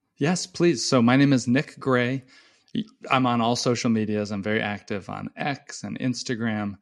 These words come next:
My name there is at Nick Gray News, N E W S. And the name of my book, it's called The Two Hour Cocktail Party. I recorded the audiobook myself. So if you like listening to things, check out the audiobook. I think it's pretty good.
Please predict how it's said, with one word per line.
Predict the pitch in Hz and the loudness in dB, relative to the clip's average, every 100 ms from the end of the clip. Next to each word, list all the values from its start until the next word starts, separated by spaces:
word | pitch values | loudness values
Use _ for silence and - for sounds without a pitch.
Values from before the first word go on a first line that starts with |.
| _ _ - | _ _ -4
My | 117 | 0
name | 117 117 | 2 2
there | 110 107 | 2 0
is | 101 - - | -2 -4 0
at | 139 139 - - - | 0 0 -6 -10 -4
Nick | 120 117 143 - - - 117 | 0 2 0 -2 -18 -16 -10
Gray | 120 117 117 117 117 - | -2 0 0 0 -2 -4
News, | 107 113 127 139 147 160 151 - - | -4 2 4 4 2 -2 -4 -8 -4
N | 131 123 | -2 0
E | 123 120 | 0 -2
W | 117 107 107 95 107 | -2 -4 -4 -6 -6
S. | 135 - - - _ _ _ _ _ _ 123 | -6 -8 -12 -14 _ _ _ _ _ _ -4
And | 123 | 0
the | |
name | 131 151 | 2 2
of | 160 | 2
my | 147 | 2
book, | 139 196 131 | 0 -2 -4
it's | - | -4
called | 139 | -4
The | 123 | -4
Two | - 151 | -2 0
Hour | 143 135 | 0 -2
Cocktail | 147 143 - 139 | -4 -4 -4 -6
Party. | 139 139 131 127 | -2 -2 0 -2
I | 123 | -2
recorded | 117 - 151 135 113 | -4 -2 0 0 -2
the | 110 - | -6 0
audiobook | 127 139 139 123 131 123 | 0 4 4 2 -2 -2
myself. | 113 95 - 131 123 117 | -6 -6 -4 -4 -4 -8
So | - 104 | -12 -10
if | - | -4
you | 127 | -2
like | 120 117 | -2 -2
listening | 120 113 135 123 | -4 -4 -4 -2
to | 117 | -4
things, | 123 117 110 | -6 -6 -8
check | - 123 120 | -10 -8 -4
out | 113 | -4
the | 107 | -4
audiobook. | 104 107 104 101 101 - | -4 -2 -4 -4 -8 -8
I | 98 | -10
think | 104 92 | -8 -10
it's | 95 | -14
pretty | _ 107 95 | _ -8 -8
good. | 95 95 92 | -8 -10 -12